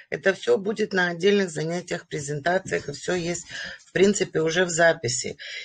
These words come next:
И раз люди сюда пришли, я думаю, что здесь находятся люди, уже зарегистрированные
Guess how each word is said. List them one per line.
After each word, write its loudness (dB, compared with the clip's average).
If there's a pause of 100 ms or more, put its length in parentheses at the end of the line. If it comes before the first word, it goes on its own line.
(120)
И 2
раз 4
люди 4
сюда -2
пришли, 0
я 6
думаю, 0
что -8
здесь -4
находятся -6
люди, -2
уже 0
зарегистрированные 0